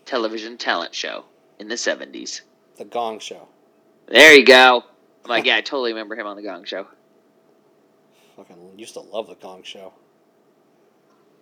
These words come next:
Speaker 1: Um. Oh, yeah, this one was totally easy. Which did he, oh, which of the following animated movie characters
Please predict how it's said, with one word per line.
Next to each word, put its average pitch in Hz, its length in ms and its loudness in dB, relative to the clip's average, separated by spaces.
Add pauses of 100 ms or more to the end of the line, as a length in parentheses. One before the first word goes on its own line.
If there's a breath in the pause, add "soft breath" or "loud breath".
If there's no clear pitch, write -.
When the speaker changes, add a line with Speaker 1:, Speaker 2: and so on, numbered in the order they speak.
(960)
Speaker 1:
Um. 123 760 -4 (1800)
Oh, 143 60 2
yeah, 143 260 4
this 135 240 -10
one 131 140 -10
was 107 120 -14
totally 101 320 -12
easy. 95 340 -16 (460 soft breath)
Which - 500 -2 (200)
did 127 180 2
he, 113 400 -4 (600)
oh, 135 280 4 (420)
which 175 400 -2 (140)
of 151 80 -4
the 151 60 -4
following 143 360 0
animated 135 400 -6
movie 127 220 -6
characters 120 640 -8